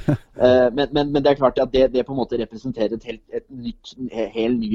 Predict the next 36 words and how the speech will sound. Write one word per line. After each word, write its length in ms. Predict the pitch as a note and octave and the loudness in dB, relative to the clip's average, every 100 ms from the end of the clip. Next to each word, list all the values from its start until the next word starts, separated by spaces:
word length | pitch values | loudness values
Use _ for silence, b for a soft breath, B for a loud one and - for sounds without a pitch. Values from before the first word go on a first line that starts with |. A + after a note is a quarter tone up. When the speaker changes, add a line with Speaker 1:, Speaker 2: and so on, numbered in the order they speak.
| A2 | -6
Speaker 2:
skisma, 460 | - G2 - B2 A2 | -4 -6 2 4 4
da, 60 | |
en 80 | G2+ | 2
helt 240 | G#2+ G#2+ G#2 | 0 -2 -2
ny 140 | G#2 A2 | -2 2
dogme. 400 | A2+ - A#2 A#2 | 0 0 -2 0
Jeg 140 | C3 | -2
tror 100 | A#2+ | -2
ikke, 140 | A#2 B2 b b b b | -2 -2 b b b b
jeg 100 | A2+ | -2
tror 140 | A#2 | -2
ikke, 240 | - B2 A#2 | 0 0 0
jeg 160 | A#2+ | -2
tror 140 | - A2+ | -2 -4
ikke 100 | A#2+ | 2
den, 220 | A2+ A2+ - | 2 2 -2
den 240 | A2+ A2+ | -4 -4
kristne 540 | - A#2 - _ F#2 F#2+ F#2+ F2+ F2+ F2+ D#2 E2 D2+ D2+ D2 G#2 A2 | -2 -4 -4 _ -6 -4 -4 -4 -6 -8 -12 -14 -16 -18 -14 -4 -2
dogmatikken 640 | G#2 A2 - G#2 - G#2+ | 0 0 -2 -6 -2 -2
er 100 | G#2 | 0
basert 420 | G#2 - F#2+ - | 0 -2 -4 -4
på 80 | A2 | -4
noen 160 | G2+ F2+ | -6 -6
av 60 | F#2+ | -10
de 80 | - | -4
førkristne 840 | G#2 F#2+ - E2+ - - F#2+ F#2+ F#2 | -2 -2 -6 -20 -20 -8 -6 -4 -4
skikkene. 400 | - G2 A2 G#2+ | -6 -6 -4 0
Det 120 | G#2+ - | 0 -2
tror 140 | C#2+ | -8
jeg 80 | - | -10
ikke. 120 | - _ B B B B | -20 _ B B B B
Speaker 1:
Nei. 180 | B2+ G2+ - _ B B B - | -2 -2 -6 _ B B B -2
Men, 200 | F3 - | -2 0
men, 300 | E3+ F3 E3+ | 0 2 2
eh, 360 | E3 D3+ - D3+ | 2 0 -4 -10
hva, 200 | - D#3+ | -6 -6